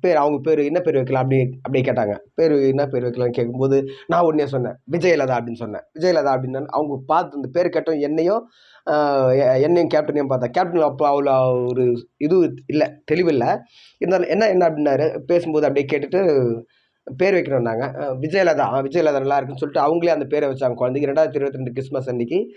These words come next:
அஹ் குழந்தைக்கு பேர் வச்சுட்டு குழந்தை கையில பைசா ஏதோ கொடுத்தாங்க. அவர் கேப்டன் வந்து கொஞ்சம் தள்ளி இருந்தாரு, "வாங்க போலாம்" அப்படின்னாங்க. அவர் அப்படியே பொறுமையா நடந்து போனாரு. அஹ் இது ஏன் சொல்றேன்னாக்கா, அவருக்கு அந்த குழந்தைக்கு பேர் வச்சு ஒரு மூணு வருஷம் இருக்கும். அந்த குழந்தை வாழ்கிற காலம் வரைக்கும் அந்த குழந்தைக்கு பேர் வச்சதுல நானும்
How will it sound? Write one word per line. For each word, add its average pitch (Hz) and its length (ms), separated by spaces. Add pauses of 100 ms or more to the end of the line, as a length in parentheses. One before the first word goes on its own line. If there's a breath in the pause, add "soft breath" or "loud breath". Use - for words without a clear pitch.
(420 loud breath)
அஹ் 143 120
குழந்தைக்கு 156 460
பேர் 151 120
வச்சுட்டு 151 540 (320)
குழந்தை 160 280
கையில 147 240
பைசா 160 260
ஏதோ 143 140
கொடுத்தாங்க. 127 480 (260 soft breath)
அவர் 156 220
கேப்டன் 175 240
வந்து 165 180
கொஞ்சம் 151 260
தள்ளி 160 160
இருந்தாரு, 147 40
"வாங்க 202 180
போலாம்" 170 240
அப்படின்னாங்க. 151 180
அவர் 160 220
அப்படியே 147 300
பொறுமையா 139 200
நடந்து 131 360
போனாரு. 113 300 (340 soft breath)
அஹ் 123 60
இது 135 180
ஏன் 160 140
சொல்றேன்னாக்கா, 143 600
அவருக்கு 131 680
அந்த 123 180
குழந்தைக்கு 143 440
பேர் 156 200
வச்சு 147 300
ஒரு 156 140
மூணு 139 220
வருஷம் 139 220
இருக்கும். 135 380 (280 loud breath)
அந்த 127 220
குழந்தை 160 400
வாழ்கிற 170 480
காலம் 170 320
வரைக்கும் 170 280
அந்த 151 120
குழந்தைக்கு 160 440
பேர் 160 180
வச்சதுல 160 460
நானும் 170 560